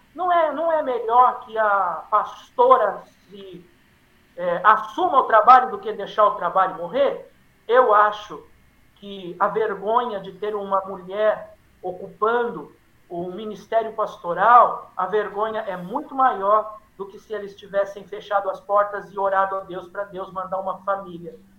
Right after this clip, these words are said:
mandar um homem, mandar um pastor, pra que eles pudessem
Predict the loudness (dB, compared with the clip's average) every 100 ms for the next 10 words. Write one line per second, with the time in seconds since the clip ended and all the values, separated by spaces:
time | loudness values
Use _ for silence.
0 | _ -10 -2 -2 -2 -4 -2 -2 -6 -12
1 | -4 -4 -4 -10 -6 0 0 0 -10 -6
2 | -4 -4 -6 -20 _ _ _ -6 -4 -8
3 | -8 -16 -12 -8 -8 -12